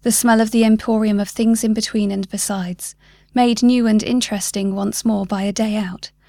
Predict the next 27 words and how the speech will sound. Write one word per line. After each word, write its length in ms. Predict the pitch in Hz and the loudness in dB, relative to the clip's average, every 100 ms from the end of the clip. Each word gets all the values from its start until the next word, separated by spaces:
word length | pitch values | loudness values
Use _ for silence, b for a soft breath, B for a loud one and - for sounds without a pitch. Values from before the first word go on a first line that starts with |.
| b b b | b b b
released 380 | - 254 240 - | 2 4 4 0
the 80 | 233 | -2
tension 420 | - 226 - 196 | 0 0 0 -2
in 120 | 196 | -2
his 120 | 190 202 | -2 -2
shoulders. 640 | - 208 196 185 185 - _ _ _ _ _ _ - | 0 -2 -4 -6 -6 -12 _ _ _ _ _ _ -8
It 80 | - | 0
was 180 | 220 | 0
good 240 | - 214 196 | 0 -2 -2
to 120 | - | -4
be 100 | - | -8
back. 460 | 185 175 180 - _ _ _ _ _ _ _ _ _ _ _ _ _ _ _ _ _ | -8 -10 -10 -18 _ _ _ _ _ _ _ _ _ _ _ _ _ _ _ _ _
"Thank 400 | - 311 - - | -4 -2 -2 -4
goodness!" 600 | 427 453 196 180 - - _ _ _ _ _ _ _ | -4 0 0 0 -6 -12 _ _ _ _ _ _ _
His 180 | - 233 | 0 2
assistant 680 | 220 - 233 - 202 214 - | 0 0 -4 -2 -4 -4 -2
darted 360 | 214 196 - 208 | -2 0 -2 -2
out 220 | 202 - | -2 -4
from 180 | - 208 | -2 -2
behind 340 | 208 208 190 | 0 -2 -2
the 60 | 208 | -4
counter. 500 | 220 208 202 196 - _ _ _ _ _ _ _ _ | -2 -2 -2 -8 -14 _ _ _ _ _ _ _ _
"I'm 200 | - 262 | 2 4
so 300 | - - 277 | 4 2 2
glad 240 | 214 202 | 2 0
you're 140 | 208 226 | 0 -2
back." 380 | 196 170 - | -2 -6 -14